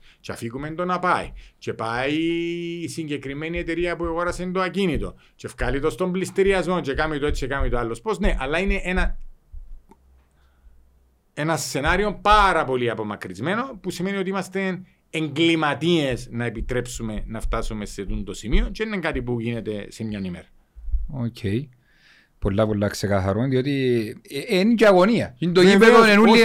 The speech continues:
Speaker 2: ανόρθωση,
Speaker 1: είναι
Speaker 2: είναι
Speaker 1: αγωνία
Speaker 2: ναι.
Speaker 1: όλο
Speaker 2: Ναι.
Speaker 1: μας,
Speaker 2: Ναι.
Speaker 1: μηδενός εξαιρουμένου.
Speaker 2: Ακριβώς. Ε, θα πάω και σε ένα κομμάτι που αρκεύει και αρέσκει του Κώστα πολλά.
Speaker 1: Χε.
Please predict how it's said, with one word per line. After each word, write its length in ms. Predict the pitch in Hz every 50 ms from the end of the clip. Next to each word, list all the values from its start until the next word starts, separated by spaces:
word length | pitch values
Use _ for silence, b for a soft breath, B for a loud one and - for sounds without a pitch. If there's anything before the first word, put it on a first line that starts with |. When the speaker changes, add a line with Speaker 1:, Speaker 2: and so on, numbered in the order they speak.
| 214
Speaker 2:
ανόρθωση, 520 | 214 226 240 233 - 247 233 185 - 175 180
Speaker 1:
είναι 100 | 180 214
Speaker 2:
είναι 200 | 220 220 208 196
Speaker 1:
αγωνία 640 | 170 165 147 147 160 160 165 185 208 220 226 226 190 180
Speaker 2:
ναι. 100 | 180 175 190 202 220 226 220 220
Speaker 1:
όλο 480 | 214 196 175 160 160 185 208 226 240 240
Speaker 2:
Ναι. 100 | 156 147 139
Speaker 1:
μας, 480 | 190 196 226 208 180 147 123 - - - -
Speaker 2:
Ναι. 140 | 147 147
Speaker 1:
μηδενός 400 | 160 156 156 151 160 202 220 220
εξαιρουμένου. 720 | 226 220 - - - 226 214 190 175 175 165 143 117 - - - _ _
Speaker 2:
Ακριβώς. 500 | - 131 123 127 123 120 110 101 98 - b b b b b b b -
Ε, 300 | - - 117 113 110 107
θα 180 | - - 123 127
πάω 140 | 156 170 180
και 100 | 180 165
σε 100 | 143 165
ένα 320 | 165 175 170 170 160 147
κομμάτι 420 | 135 135 131 131 143 151 165 165 165
που 80 | 151
αρκεύει 300 | 139 131 123 - 147 147
και 200 | 151 - 165 143
αρέσκει 320 | 127 131 147 147 - - 160
του 100 | 127 117
Κώστα 320 | 139 156 147 - - 110
πολλά. 420 | 101 98 95 92 101 120 147 - - - _ _
Speaker 1:
Χε. 140 | - 135 -